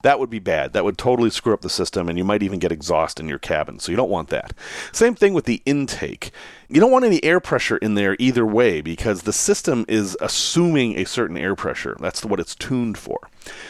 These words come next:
But other than that, you know, if you mount those things in a place where you don't have to worry about that, your exhaust is facing backwards and your air intake is safely nestled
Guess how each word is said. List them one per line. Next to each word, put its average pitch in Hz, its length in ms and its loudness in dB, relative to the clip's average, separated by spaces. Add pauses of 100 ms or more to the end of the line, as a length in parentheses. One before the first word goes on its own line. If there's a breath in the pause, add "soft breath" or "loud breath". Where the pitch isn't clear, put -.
(280 loud breath)
But - 160 0 (120)
other 247 300 4
than 233 180 2
that, 240 540 2 (400)
you 135 100 2
know, 139 160 4
if 127 140 0
you 127 80 2
mount 135 400 2 (120)
those 139 300 4
things 135 340 2
in 113 80 0
a 117 60 0
place 131 320 2
where 120 80 2
you 117 60 2
don't 127 100 2
have 117 120 0
to 107 80 -4
worry 190 300 4
about 90 260 2
that, 90 260 2 (180)
your 104 140 -2
exhaust 95 400 0
is 90 100 -6
facing 92 380 0
backwards 92 580 -2
and 80 100 -8
your 85 180 -4
air 107 200 2
intake 92 420 -4
is 82 120 -4
safely 95 400 -2
nestled 85 400 -4